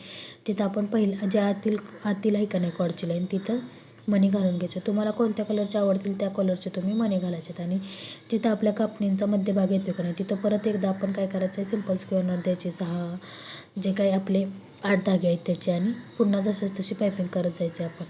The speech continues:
आता इकडचे धागे तुम्ही म्हणताल की का सोडले, तर आपल्याला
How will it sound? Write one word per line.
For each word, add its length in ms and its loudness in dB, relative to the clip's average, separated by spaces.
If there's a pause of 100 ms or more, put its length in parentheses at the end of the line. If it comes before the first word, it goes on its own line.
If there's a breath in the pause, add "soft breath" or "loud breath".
(360 loud breath)
आता 100 2
इकडचे 400 2
धागे 240 2
तुम्ही 260 2
म्हणताल 340 2
की 120 -2
का 200 0
सोडले, 400 2
तर 60 -2
आपल्याला 380 2